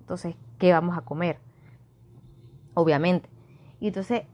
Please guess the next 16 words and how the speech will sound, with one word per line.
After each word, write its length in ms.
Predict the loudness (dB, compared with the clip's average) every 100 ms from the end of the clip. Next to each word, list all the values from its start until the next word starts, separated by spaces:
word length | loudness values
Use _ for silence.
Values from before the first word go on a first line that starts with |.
| -2
eso 300 | 2 2 0
fue 160 | 0 2
la 160 | 2
única 440 | 2 0 -4 -6 -8
cosa 460 | -4 -4 -4 -10
que 260 | -6 -4 -4 -4
hizo 320 | -2 -2 0
que 200 | 0 0
yo 260 | 2 -2 -4
siguiera 420 | -6 -2 0 0
adelante 480 | 0 0 -2 -2 -6
y 100 | -8
que 200 | -6 -6
caminara. 600 | -2 -2 0 0 0 -2 -6 _ -20 -20 -20 -20 -20 _ _ _ -20 0
Hoy 240 | 4 6 4
salí 380 | 0 0 0